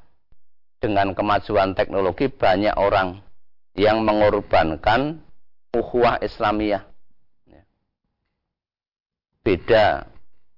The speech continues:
prasangka, beda penafsiran, ini kadang-kadang bisa menjadikan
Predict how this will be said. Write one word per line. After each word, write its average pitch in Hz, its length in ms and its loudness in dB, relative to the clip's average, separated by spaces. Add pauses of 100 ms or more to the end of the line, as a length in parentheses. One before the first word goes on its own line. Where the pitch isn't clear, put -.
(1080)
prasangka, 87 880 -4 (160)
beda 87 640 0
penafsiran, 87 880 -2
ini 98 80 -4
kadang-kadang 92 560 0
bisa 90 240 -2
menjadikan 87 640 0